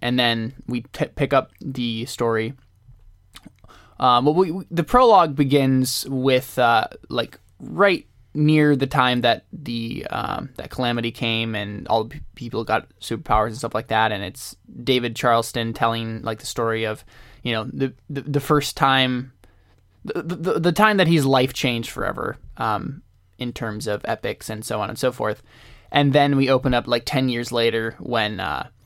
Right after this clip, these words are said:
you know, David is living in a city ruled by an epic and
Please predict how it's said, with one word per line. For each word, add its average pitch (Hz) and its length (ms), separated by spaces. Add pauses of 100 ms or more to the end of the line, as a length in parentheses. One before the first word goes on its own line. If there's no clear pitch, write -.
(800)
you 101 100
know, - 200
David 120 280
is 110 100
living 120 380
in 113 340
a 113 100
city 117 560
ruled 151 440
by 113 500 (100)
an 123 100
epic 117 500 (100)
and 117 580